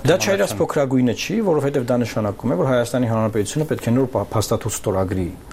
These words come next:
Speaker 1: Ադրբեջանի հետ։ Հայաստանի Հանրապետության տարածքում ինչ-որ մասնավոր ընկերություն պետք է իրավունքներ ստանա, որի վրա պետք է Ադրբեջանը իրավունքներ ստանա։ Դա ես կարծում եմ բացարձակապես անթույլատրելի է, և ես կարծում եմ, որ մենք ունենք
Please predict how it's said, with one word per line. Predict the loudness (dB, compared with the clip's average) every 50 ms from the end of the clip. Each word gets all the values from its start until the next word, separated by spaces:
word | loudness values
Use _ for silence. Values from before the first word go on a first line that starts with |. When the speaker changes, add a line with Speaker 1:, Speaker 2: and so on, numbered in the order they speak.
| -10 -2 0
Speaker 1:
Ադրբեջանի | 0 2 2 2 2 0 0 2 0 -2 -2 -2 -2
հետ։ | 0 0 0 0 -2 -10 -14 -14 -12 -12 -12 -4
Հայաստանի | 0 0 0 2 2 0 0 2 2
Հանրապետության | 4 2 2 2 0 0 0 -2 0 2
տարածքում | 2 2 2 0 0 -2 -2
ինչ-որ | 0 2 2 2 4
մասնավոր | 2 2 2 2 0 2 2 0
ընկերություն | 0 0 0 0 0 0 -2 0 0
պետք | -2 -2 0 2
է | 2
իրավունքներ | 4 4 4 2 0 0 0 0 0 0
ստանա, | 0 -2 -2 -2 0 0 0 0 0 -2 -4 -6 -14 -14 -8 0 4
որի | 4 4 4 4 2
վրա | 2 0 0 -2 -2
պետք | -4 -2 0
է | 2 2
Ադրբեջանը | 2 2 0 0 0 0 0 0 0 0 0 0 0
իրավունքներ | 0 0 -2 -2 -6 -6 -8 -8 -8
ստանա։ | -8 -10 -10 -12 -12 -14 -16 -18 -18 -12 -4 0
Դա | 2 2 4 4
ես | 2 2 0 0
կարծում | 0 0 0 0 0 0 2 2 2
եմ | 2 0 -2 -6 -8 -8 -2 0 0
բացարձակապես | 0 2 2 0 2 0 0 0 -2 -2 -2 -2 -4 -2 -4
անթույլատրելի | -6 -4 -6 -4 -4 -4 -6 -6 -8 -8 -6 -6 -6 -6
է, | -4 -2 0 0 0 0 -2 -4 -8 0
և | 2 2 2
ես | 2 2
կարծում | 0 0 0 0 0 2 2
եմ, | 2 4 4
որ | 2 2 4 2
մենք | 0 0 0 0
ունենք | 0 0 0 0 -4